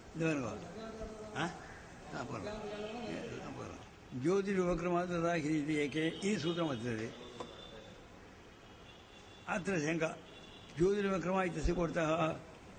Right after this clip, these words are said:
ज्योतिः ब्रह्म। तदुपक्रमा। ब्रह्मकारणिके इत्यर्थः। प्रकृतिः ब्रह्मकारणिका। किं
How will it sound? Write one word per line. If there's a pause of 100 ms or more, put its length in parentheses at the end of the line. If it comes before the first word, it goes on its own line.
(500)
ज्योतिः
ब्रह्म। (380)
तदुपक्रमा। (340)
ब्रह्मकारणिके
इत्यर्थः। (500)
प्रकृतिः
ब्रह्मकारणिका। (1900)
किं